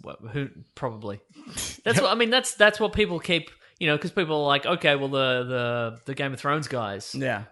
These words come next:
Speaker 1: they're gonna do Old Republic stuff." That's
Speaker 2: Yeah.
Speaker 1: the assumption.
Speaker 2: Yeah.
Speaker 1: But mate, what if it's just in that gap? What if it's in the gap you hate?
Speaker 2: <laughs>
Speaker 1: What if they're like, "We're gonna fill out every millisecond of this gap before we do anything
Speaker 2: Yeah.
Speaker 1: else?"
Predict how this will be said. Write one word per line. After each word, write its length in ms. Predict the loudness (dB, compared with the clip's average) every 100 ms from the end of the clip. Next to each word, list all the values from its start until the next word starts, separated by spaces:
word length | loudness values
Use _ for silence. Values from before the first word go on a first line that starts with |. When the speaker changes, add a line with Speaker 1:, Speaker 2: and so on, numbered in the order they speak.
| 0
Speaker 1:
they're 200 | 2 2
gonna 220 | 0 -2
do 260 | -2 -4 -2
Old 180 | -4
Republic 400 | -6 -6 -6 -6
stuff." 220 | -10 -12 -8
That's 160 | -2
Speaker 2:
Yeah. 80 | 0
Speaker 1:
the 40 | 0
assumption. 720 | -4 -6 -6 -8 -10 -12 -12
Speaker 2:
Yeah. 300 | -2 -2 -2 -6 -8
Speaker 1:
But 180 | -8 -4
mate, 260 | -4 -4
what 140 | -4 -4
if 100 | -4
it's 140 | -6
just 300 | -2 -4 -4
in 80 | -6
that 180 | -6 -6
gap? 300 | -6 -6 -8 -12 -2
What 280 | -2 0
if 80 | 0
it's 80 | 2
in 100 | 2
the 80 | 4
gap 280 | 4 4 2
you 100 | 4
hate? 400 | 4 4 -2 -2
Speaker 2:
<laughs> 40 | -2 -2 -6
Speaker 1:
What 40 | 2
if 60 |
they're 80 | 6
like, 140 | 8
"We're 80 | 8
gonna 140 | 4 4
fill 240 | 8 10
out 100 | 10
every 200 | 8 6
millisecond 640 | 4 6 6 6 6 4
of 40 | 2
this 140 | 0
gap 240 | 6 4 4
before 200 | 0 2
we 80 |
do 160 | 4 4
anything 240 | 4 4
Speaker 2:
Yeah. 220 | 8 10 8
Speaker 1:
else?" 240 | 4 -4